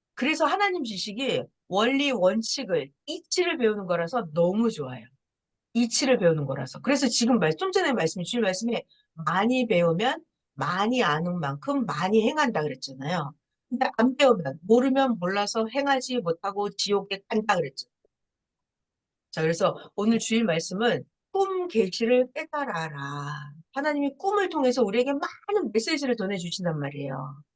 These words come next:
그거 너무너무 꿈 계시도 중요하고, 만물 계시, 사람을 통해서 주시는 계시, 성경 계시 이런 거 있죠.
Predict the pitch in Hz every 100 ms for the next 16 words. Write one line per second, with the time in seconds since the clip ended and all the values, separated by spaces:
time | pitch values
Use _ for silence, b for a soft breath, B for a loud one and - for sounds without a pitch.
0 | _ _ _ - 208 269 175 180 214 311
1 | 302 262 262 370 359 330 - 269 - 196
2 | 196 170 175 285 160 - _ _ _ _
3 | _ 165 170 196 220 214 202 175 156 165
4 | 254 285 311 320 - 262 269 262 247 226
5 | 214 196 196 180 170 - 175 165 151 151
6 | - 247 294 311 _ _ - 294 285 269
7 | 277 277 269 254 - 160 160 - 226 214
8 | 190 175 143 - 165 143